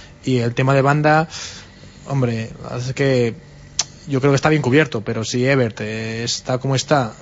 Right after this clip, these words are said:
aparte físicamente, mentalmente tampoco parece que está al cien por cien, sí que es cierto que un jugador que esté ahí para jugar, si no está el alemán, porque cuando juega Larsson, Larsson es un buen jugador, pero en banda no rinde como,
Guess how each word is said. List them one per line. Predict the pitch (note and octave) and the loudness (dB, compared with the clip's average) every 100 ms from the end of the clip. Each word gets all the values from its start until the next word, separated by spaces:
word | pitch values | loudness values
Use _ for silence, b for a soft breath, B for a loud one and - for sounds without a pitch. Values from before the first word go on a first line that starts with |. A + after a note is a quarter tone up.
| - | -16
aparte | A#2 B2+ B2 | -6 -4 -4
físicamente, | B2 C3 C3 C#3+ A#2 | -4 -2 0 0 0
mentalmente | A#2 A2+ C3 C#3 B2+ | -2 0 0 2 0
tampoco | A#2 A#2+ | 0 0
parece | A#2+ A#2+ | -2 0
que | A#2+ | -2
está | - B2 A#2+ A#2+ | 0 0 2 0
al | A#2+ | -2
cien | B2 B2 | -2 -2
por | A#2+ | -2
cien, | A2+ C#3 D3 - B B B - | 2 2 0 -4 B B B -6
sí | B2+ | -2
que | B2 | -2
es | A#2 | 0
cierto | C3+ B2+ C3 | 0 0 0
que | C3 | 0
un | A#2+ | 0
jugador | B2 B2+ B2+ | 2 4 4
que | B2 | 0
esté | A#2+ C3 | -2 0
ahí | B2 B2 B2+ | 2 2 2
para | B2 - A#2+ A#2 | -2 -4 -2 -2
jugar, | G#2+ B2 B2 B2+ B2+ B2+ - B B B | 0 0 2 2 2 -4 -18 B B B
si | - | -4
no | B2+ | -2
está | A#2 B2 | 0 2
el | |
alemán, | B2 B2+ C3+ B2 | 2 2 0 2
porque | B2 | 0
cuando | A#2+ | 0
juega | A#2 C#3+ | 4 4
Larsson, | C#3+ C#3+ D#3+ D3+ C#3+ C3 - - - | 4 2 -2 -4 -8 -12 -18 -20 -14
Larsson | - B2 C3+ | -8 -4 -2
es | B2+ | 0
un | C3+ | 0
buen | B2+ | 2
jugador, | C3 C3 B2+ | 4 4 2
pero | C3 | 2
en | B2+ | 2
banda | C3 C3 C3+ | 2 2 2
no | C3+ | 2
rinde | C3 C3 A#2+ | 2 2 0
como, | A#2+ A#2 A2+ A2+ A2+ A2 | 0 0 0 0 -2 -4